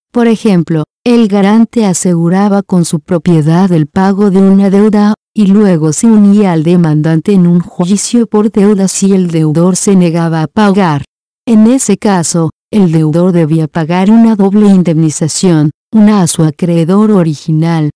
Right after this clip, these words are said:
y otra como compensación a su garante. Este sistema funcionaba en todos los delitos,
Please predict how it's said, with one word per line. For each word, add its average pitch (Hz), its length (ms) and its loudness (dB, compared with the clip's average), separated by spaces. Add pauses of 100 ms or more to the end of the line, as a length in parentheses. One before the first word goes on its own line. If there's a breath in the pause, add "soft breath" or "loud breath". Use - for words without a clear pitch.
(140)
y 202 160 2
otra 226 320 0
como 185 340 0
compensación 156 960 -2
a 202 80 0
su 208 220 -2
garante. 175 640 -2 (400)
Este 285 480 -2
sistema 196 640 -2
funcionaba 170 680 0
en 160 200 2
todos 233 340 0
los 208 160 0
delitos, 165 720 -2